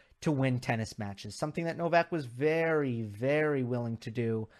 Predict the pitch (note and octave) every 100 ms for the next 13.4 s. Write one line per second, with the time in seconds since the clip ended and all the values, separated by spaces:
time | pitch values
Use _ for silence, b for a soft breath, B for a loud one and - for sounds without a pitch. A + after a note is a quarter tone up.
0 | b b b _ A#2 A#2 A#2 A2+ A2+ -
1 | B2+ B2 B2 C3 C3 B2+ A#2+ A#2 A#2+ -
2 | A#2+ - A2 G2+ - B2+ B2+ - C#3 F#3+
3 | A3+ - F3 E3 D#3+ D#3 D#3 b b b
4 | b b b _ _ - B2+ - - -
5 | _ G3+ A3 - F3 C3+ A2+ G2 F#2+ _
6 | _ _ B2+ - - - G#3+ A3 - E3+
7 | C3+ A#2+ - E3+ E3 D3+ C#3+ C3 - _
8 | _ - - D3+ C3+ B2+ - B2 A#2+ G#2+
9 | - C3+ A2+ G2+ G2+ - b b b b
10 | b _ C3+ C3+ C3+ C3 C3 - - -
11 | - C#3 B2+ B2+ B2 B2 - C3+ C#3 C3
12 | C3 - - - C4+ B3+ C#3 - - C3
13 | - C#3 A#2+ G2+